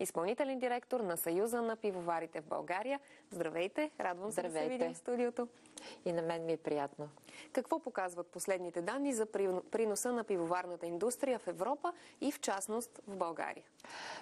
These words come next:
Speaker 2: Вашия анонс беше много подходящо направен и много съм, а, приятно изненадана, дори аз самата,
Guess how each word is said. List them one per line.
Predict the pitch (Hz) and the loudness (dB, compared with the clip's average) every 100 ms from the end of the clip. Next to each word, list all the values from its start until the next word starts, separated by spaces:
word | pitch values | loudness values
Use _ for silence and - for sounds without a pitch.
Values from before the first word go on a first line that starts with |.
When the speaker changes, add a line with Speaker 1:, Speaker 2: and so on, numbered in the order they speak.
| - | -2
Speaker 2:
Вашия | 190 220 240 | 0 2 2
анонс | 190 202 208 | 2 0 2
беше | 185 202 | 0 0
много | 180 180 185 | 0 0 2
подходящо | - 180 170 160 165 - | 0 0 2 2 2 0
направен | 147 143 151 151 139 151 - - - - - | 0 0 0 0 0 -4 -6 -14 -12 -6 2
и | 180 170 165 160 160 151 180 | 4 4 4 2 0 0 0
много | 180 196 202 | 0 2 0
съм, | - 190 185 180 | 0 0 0 0
а, | 170 165 160 160 - - | 2 2 0 -2 -4 -2
приятно | 180 180 - 185 | 2 2 0 0
изненадана, | 151 160 165 185 165 165 160 | 0 2 2 2 0 0 -2
дори | 151 160 165 | 2 4 4
аз | 170 | 2
самата, | - 156 165 | -2 -2 -2